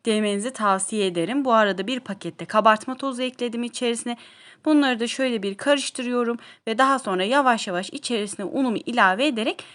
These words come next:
hamurumu yoğuracağım. Toplamda bir, bir buçuk su bardağı un da yeterli oluyor. Şimdi kıvamını da göreceksiniz zaten.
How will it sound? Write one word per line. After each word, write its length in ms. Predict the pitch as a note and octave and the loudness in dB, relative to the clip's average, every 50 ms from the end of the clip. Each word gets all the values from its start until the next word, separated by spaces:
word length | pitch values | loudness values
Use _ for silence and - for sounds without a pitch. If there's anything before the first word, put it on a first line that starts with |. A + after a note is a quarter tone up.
| - - _ _ _ - | -20 -20 _ _ _ 0
hamurumu 480 | - D#4 D4+ C4 A#3+ A3+ C4 D4+ F4 | 2 4 4 4 2 2 4 6 6
yoğuracağım. 540 | D#4 C4+ A#3+ A#3 A3 A3 G#3 G3+ B3+ D#4+ F4+ | 6 6 4 2 0 -2 -2 0 0 0 0
Toplamda 580 | - - C#4+ C#4 - C4+ B3 A#3 A3 A#3 B3+ B3 | 0 -2 -2 0 2 2 4 4 2 0 0 0
bir, 200 | C#4+ C#4+ B3+ A#3+ | 0 0 0 -2
bir 180 | C4 B3+ G#3+ | -4 -4 -4
buçuk 260 | F#3+ F#3+ - - - | -6 -8 -8 -10 -10
su 200 | - - - G3+ | -10 -8 -4 0
bardağı 460 | G3+ G3 F3+ E3+ E3 E3 F3 E3+ F3 - | 4 4 4 4 2 0 -4 -4 -2 -2
un 220 | C#4+ D4 B3+ A#3 | 0 0 2 2
da 60 | D4+ | 2
yeterli 600 | E4 D4 B3+ A#3 G#3+ - - G3+ F3+ F3+ F#3+ B3 C#4+ | 2 2 2 0 -2 -2 0 2 2 2 2 2 2
oluyor. 400 | C#4 B3 G#3 G3+ F#3+ F#3 C#4+ F4+ | 0 0 0 0 2 2 2 2
Şimdi 280 | - - A3+ G#3 G3+ | 0 -4 -6 -6 -6
kıvamını 460 | - - A#3 G#3+ G3+ F#3 F3+ E3+ D#3+ | -8 -4 0 2 4 4 4 2 -2
da 60 | - D#4+ | -2 -2
göreceksiniz 800 | - A3 F#3+ F#3 F3+ F#3 G3 F#3+ - - - E3 E3 D#3+ E3 - | -2 -2 -2 -2 -2 -2 -4 -6 -6 -6 -6 -6 -6 -6 -8 -10
zaten. 400 | D#3+ D#3 D#3 D#3+ - A#3+ D#4+ | -10 -10 -10 -2 0 2 0